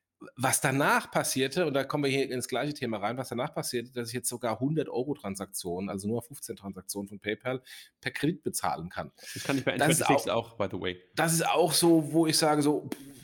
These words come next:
Speaker 1: also ja, ich bin ein Freund von Absatzfinanzierung, weil das ermöglicht, ähm, ähm, dass man sich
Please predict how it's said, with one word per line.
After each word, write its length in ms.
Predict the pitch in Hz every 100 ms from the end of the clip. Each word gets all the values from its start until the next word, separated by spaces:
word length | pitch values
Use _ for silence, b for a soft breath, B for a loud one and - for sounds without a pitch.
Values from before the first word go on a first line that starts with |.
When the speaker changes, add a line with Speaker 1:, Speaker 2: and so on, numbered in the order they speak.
| - -
Speaker 1:
also 320 | - 151 156 156
ja, 400 | 151 135 151 196
ich 120 | 160
bin 120 | - 170
ein 120 | 147
Freund 260 | - 170
von 100 | 160
Absatzfinanzierung, 720 | 139 180 165 170 151 156 160 147
weil 120 | 135
das 120 | 131
ermöglicht, 880 | 123 120 127 165 185 160 151 - -
ähm, 360 | 120 120 120 -
ähm, 240 | - 117 113
dass 220 | 120 -
man 220 | 120 117
sich 260 | 110 113